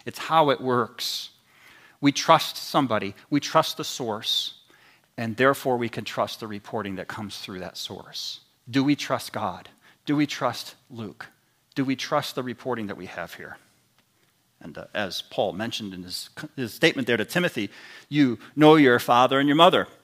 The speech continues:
and your grandmother. You don't need others to tell you who they are. And because you know them, Timothy, you can believe what they told you."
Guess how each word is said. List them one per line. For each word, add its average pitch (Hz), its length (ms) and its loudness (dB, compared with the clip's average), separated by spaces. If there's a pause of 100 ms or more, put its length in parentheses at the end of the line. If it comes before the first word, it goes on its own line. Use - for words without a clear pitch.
(180)
and 120 80 -6
your 143 80 4
grandmother. 156 560 4 (760)
You 123 100 -4
don't 139 160 6
need 143 140 6
others 135 260 6
to - 100 -14
tell 123 160 4
you 139 120 0
who 127 120 0
they 120 140 2
are. 165 280 2 (220)
And 135 100 -2
because 151 300 8
you 160 100 2
know 185 200 10
them, 135 180 4
Timothy, 92 580 -8 (520)
you 156 120 -4
can 151 140 0
believe 131 320 2
what 135 120 2
they 151 100 2
told 214 280 -2
you." 71 200 -12